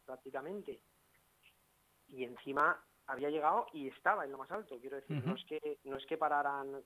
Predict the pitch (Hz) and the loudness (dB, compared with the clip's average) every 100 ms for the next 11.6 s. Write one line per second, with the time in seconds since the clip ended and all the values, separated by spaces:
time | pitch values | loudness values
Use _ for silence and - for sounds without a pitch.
0 | - 139 139 135 131 131 131 135 - 135 | -4 -2 -2 -2 -2 -2 -2 -4 -6 -6
1 | 143 135 131 127 - 120 123 127 135 139 | -2 0 0 -2 -4 -8 -6 -4 -4 -4
2 | 135 131 131 135 135 131 127 123 _ _ | -6 -4 0 2 2 0 -4 -10 _ _
3 | _ 135 131 123 123 120 117 117 131 139 | _ -6 -4 -6 -8 -8 -8 -4 -2 -2
4 | 139 135 135 123 123 117 120 120 - 139 | -2 -4 -8 -16 -16 -14 -14 -12 -8 -4
5 | 131 147 226 147 131 131 175 190 147 139 | -2 -2 -2 -4 -6 -4 0 2 2 2
6 | 151 208 147 107 _ _ _ _ _ _ | 0 -2 -6 -12 _ _ _ _ _ _
7 | 127 120 127 123 - - 127 120 117 120 | -10 -4 -4 -4 -10 -14 -12 -12 -10 -10
8 | 117 - _ _ _ _ _ _ _ _ | -12 -16 _ _ _ _ _ _ _ _
9 | _ _ _ 139 135 127 - 147 160 147 | _ _ _ -14 -10 -10 -4 -2 0 -2
10 | 143 135 - 131 139 151 151 147 143 160 | -2 -6 -4 -4 -4 -4 -4 -4 -2 0
11 | 147 - 175 - 131 110 | 0 -2 -8 -10 -14 -14